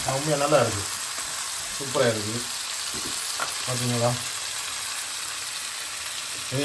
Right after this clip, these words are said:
அடுத்தது என்ன போடுறேன்னு காட்டுறேன். நண்டு போட்டாச்சு, நீ என்ன போட போறீங்க? சொல்லுங்க வாங்க. தூள் போட போட போகுது. உங்களுக்கு தேவையான அளவு நீங்க தூள் போடலாம்.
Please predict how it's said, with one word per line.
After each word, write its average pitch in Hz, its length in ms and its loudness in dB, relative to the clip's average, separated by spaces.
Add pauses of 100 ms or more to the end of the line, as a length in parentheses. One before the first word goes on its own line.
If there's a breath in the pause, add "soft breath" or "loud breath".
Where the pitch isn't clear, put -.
அடுத்தது 165 320 6 (140)
என்ன 160 120 4 (100)
போடுறேன்னு 156 380 6
காட்டுறேன். 120 320 6
நண்டு 139 200 0
போட்டாச்சு, 135 380 2
நீ 135 100 -2
என்ன 143 140 0
போட 120 140 4
போறீங்க? 107 240 -2 (840)
சொல்லுங்க 110 300 -2
வாங்க. 107 180 -2 (200)
தூள் 156 200 6
போட 131 200 6
போட 113 80 4 (100)
போகுது. 110 200 2 (760)
உங்களுக்கு 233 320 10
தேவையான 254 340 12
அளவு 240 220 10
நீங்க 233 180 4
தூள் 214 220 0
போடலாம். 127 320 2